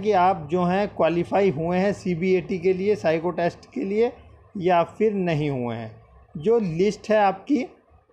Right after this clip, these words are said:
जो आपकी लिस्ट है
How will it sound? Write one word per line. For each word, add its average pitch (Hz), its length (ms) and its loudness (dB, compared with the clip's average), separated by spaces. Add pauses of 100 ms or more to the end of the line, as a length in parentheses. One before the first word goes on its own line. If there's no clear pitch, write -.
(880)
जो 208 220 2 (280)
आपकी 175 320 0
लिस्ट 196 440 -2
है 202 440 0